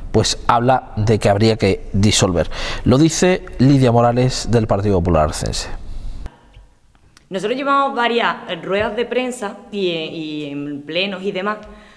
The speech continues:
Speaker 2: hablando de que consideramos que corre-, el reciclaje debería de ser disuelto. Es decir, pedimos la disolución de Correciclaje porque en función de la información y documentación que nos llega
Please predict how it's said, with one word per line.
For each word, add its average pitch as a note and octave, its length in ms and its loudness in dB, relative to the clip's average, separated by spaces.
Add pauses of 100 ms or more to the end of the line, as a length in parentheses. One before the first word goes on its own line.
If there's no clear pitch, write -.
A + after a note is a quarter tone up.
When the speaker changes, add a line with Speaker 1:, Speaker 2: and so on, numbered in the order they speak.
(280)
Speaker 2:
hablando G#3+ 800 0
de F3 220 -4
que D3+ 140 -8
consideramos E3 880 -2 (120)
que F3 220 4
corre-, D3+ 320 -8 (140)
el D#3 260 -8
reciclaje G3+ 720 -6
debería F3 520 -2
de A3+ 120 -2
ser - 380 -8
disuelto. G#3 680 -4 (540)
Es F#3 140 -4
decir, - 380 -10
pedimos G3+ 380 0
la C#4 120 2
disolución G#3 760 -2
de G3 160 -2
Correciclaje F3+ 920 -2 (440)
porque G3 600 0
en F3+ 120 -6
función E3 920 -4 (200)
de G#3 260 4
la F#3 300 4
información G3 840 -2
y - 20 0
documentación F#3 840 -2
que F#3 160 -4
nos D3+ 240 -8
llega G3+ 300 0